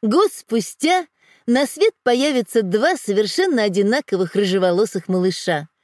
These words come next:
И Люба — глядя, как делают первые шаги их с Андреем дети,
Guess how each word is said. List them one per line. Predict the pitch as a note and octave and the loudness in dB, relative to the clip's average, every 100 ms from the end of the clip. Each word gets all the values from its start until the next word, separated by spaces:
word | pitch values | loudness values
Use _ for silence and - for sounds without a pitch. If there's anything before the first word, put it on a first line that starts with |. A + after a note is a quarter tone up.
| _ _ - | _ _ -2
И | B3 A3 | 0 2
Люба — | C4+ E4+ F3 D3 - _ - | 2 0 0 -4 -6 _ -4
глядя, | F3+ F#3+ F3 F3+ | 0 2 2 0
как | F#3 E3 | 0 0
делают | G3 G#3 F#3+ - | 0 2 0 0
первые | G3 G3+ F#3+ | 0 2 0
шаги | F3+ F#3+ F#3+ F#3 A#3+ - | 0 0 0 -2 -4 -4
их | A#3 - | -6 -2
с | G3 | -2
Андреем | F#3+ F#3 A3 F#3 E3+ | 0 2 0 0 -2
дети, | D3 D4 F4 - A#3 | 0 0 -2 -4 -6